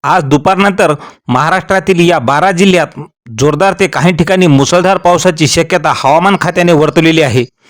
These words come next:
पाहुयात याबद्दल सविस्तर माहिती आपल्या हवामान आणि परिसर चॅनलच्या माध्यमातून. तर शेतकरी मित्रांनो, राज्यातील अनेक ठिकाणी जोरदार पाऊस पडत असून कोकण आणि घाटमाथ्यावर पावसाचा जोर हा काहीसा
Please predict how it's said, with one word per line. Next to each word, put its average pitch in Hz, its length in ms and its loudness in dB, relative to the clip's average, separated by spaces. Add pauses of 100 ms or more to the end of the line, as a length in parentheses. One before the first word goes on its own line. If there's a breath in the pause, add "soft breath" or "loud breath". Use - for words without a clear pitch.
(440 loud breath)
पाहुयात 165 360 2
याबद्दल 170 480 2
सविस्तर 190 500 0
माहिती 165 440 0 (140)
आपल्या 156 380 0
हवामान 185 420 2
आणि 202 180 2
परिसर 175 400 2
चॅनलच्या 160 460 0
माध्यमातून. 143 520 0 (840 soft breath)
तर 160 120 2
शेतकरी 165 380 0
मित्रांनो, 190 420 2
राज्यातील 175 520 0 (120)
अनेक 180 260 0
ठिकाणी 190 440 2 (480 soft breath)
जोरदार 160 360 2
पाऊस 196 320 0
पडत 190 260 0
असून 175 320 2
कोकण 165 480 0
आणि 185 220 2
घाटमाथ्यावर 170 640 0
पावसाचा 180 520 0
जोर 160 260 0
हा 175 100 2
काहीसा 165 580 -2